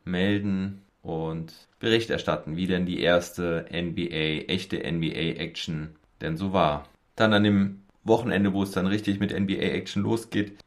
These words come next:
bin ich mal kurz in Berlin auf einen Junggesellenabschied, werde ein bisschen feiern,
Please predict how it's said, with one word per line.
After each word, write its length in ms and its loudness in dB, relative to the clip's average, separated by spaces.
bin 180 8
ich 320 4
mal 200 4
kurz 280 4
in 160 0
Berlin 520 2
auf 200 2
einen 280 2
Junggesellenabschied, 1080 0
werde 200 -2
ein 100 0
bisschen 260 -4
feiern, 460 4